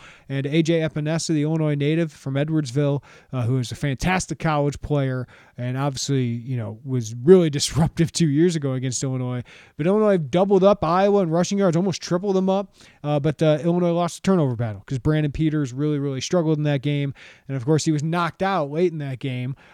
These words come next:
uh, with a hit by Geno Stone that was not called targeting for some reason, even though we all saw it was a cheap shot. And Brandon said that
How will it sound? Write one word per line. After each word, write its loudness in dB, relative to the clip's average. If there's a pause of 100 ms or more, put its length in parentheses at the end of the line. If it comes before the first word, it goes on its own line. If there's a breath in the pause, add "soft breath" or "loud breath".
(140 loud breath)
uh, -4
with -4
a -4
hit -2
by -6
Geno -4
Stone -4
that -8
was -10
not -4
called -2
targeting -4 (300)
for -8
some -4
reason, -6 (500 soft breath)
even -4
though 0
we 2
all 0
saw 0
it -4
was -6 (300)
a -4
cheap 2
shot. -6
And -8
Brandon 0
said -4
that -4